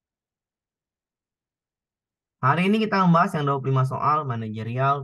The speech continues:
beserta kisi-kisinya. Oke, kita lanjut. Terkait kompetensi manajerial, itu ada delapan ya yang harus diujikan. Integritas, kerjasama, komunikasi, orientasi pada hasil, pelayanan publik, pengembangan diri dan orang lain,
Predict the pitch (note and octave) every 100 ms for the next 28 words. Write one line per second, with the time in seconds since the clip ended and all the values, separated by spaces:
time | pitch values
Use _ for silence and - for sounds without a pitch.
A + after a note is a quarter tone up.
0 | A2+ G#2+ G#2+ A2+ G#2+ - B2+ C3 - A2
1 | A2 A2 B2+ D3 B2+ - - _ _ -
2 | A2 G2 A2 A#2 C#3 C3+ - - _ _
3 | _ _ _ _ E3 E3+ G#3+ A3+ A#3+ -
4 | G#3 G3 F#3+ F#3 F#3+ F3 E3+ D#3 C3+ A#2
5 | B2 C#3+ E3 F#3+ G#3 C#3+ C3+ D#3 D3 -
6 | - B2+ C#3 D#3+ G3 C3 F#2+ G#2 A2+ A#2
7 | B2 A2+ G#2+ G#2+ C#3 D#3+ E3+ B2 A#2 A#2
8 | C3 D3+ C#3+ C#3+ C#3 C#3 - A#2 A2+ A2
9 | B2 C#3+ C#3 C3 C3 C3 B2 A2+ A2 G#2+
10 | C3 E3+ C3 B2+ - A2 A2 A2+ C3+ D#3+
11 | D#3+ D#3+ E3 D3+ D3 C#3+ B2+ A2+ B2 C#3+
12 | C#3 C#3 C3+ A#2 A2+ A2+ A2+ A#2 C3 C#3
13 | C#3 C3 A2+ A2+ A2 A2 A2 C3